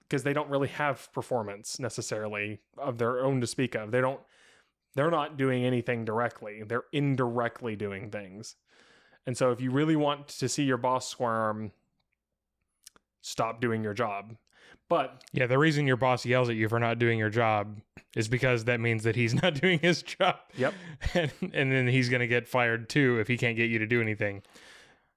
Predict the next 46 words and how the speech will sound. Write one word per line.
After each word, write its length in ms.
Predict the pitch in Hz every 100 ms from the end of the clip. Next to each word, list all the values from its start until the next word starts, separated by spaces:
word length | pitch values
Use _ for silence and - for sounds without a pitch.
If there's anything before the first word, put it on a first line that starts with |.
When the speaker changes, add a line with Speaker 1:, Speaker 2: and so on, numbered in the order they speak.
| _ 143
Speaker 1:
Absolutely. 720 | 127 - 120 117 110 107 107 _ _
Well, 140 | 190 214
it's 100 | 277
just 160 | 247
like 140 | 233 175
I, 160 | 175
I 80 | 156
used 180 | 160 147
to 80 | 135
say, 240 | 139 120
like, 220 | 113 110 - _ _ _
I 100 | 160
feel 180 | 170 254
like 320 | 233 156 160 -
the 160 | 160 139
best 460 | 120 160 - - 147
thing 140 | 151
you 80 | 147
can 160 | 139 123
do 240 | 120 123
sometimes 540 | 123 143 143 143 143 127
if 80 |
you 100 | 120
wanted 240 | 117 120 117
to, 60 |
like, 160 | 113 107
really 280 | 110 113 117
make 180 | 113 110
sure 240 | 120 117
that 100 | 113
you 140 | 110 113
had 100 | 113
a 20 |
bunch 180 | 113 -
of 40 |
people 180 | 117 110
doing 120 | 110
what 60 | 110
they're 100 | 107
supposed 200 | 117 120
to 60 |
do, 40 | 117
hire 300 | - 151 196
one 520 | 139 117 117 123 139
con 300 | 131 127 117 110
person. 560 | 120 101 117 104 104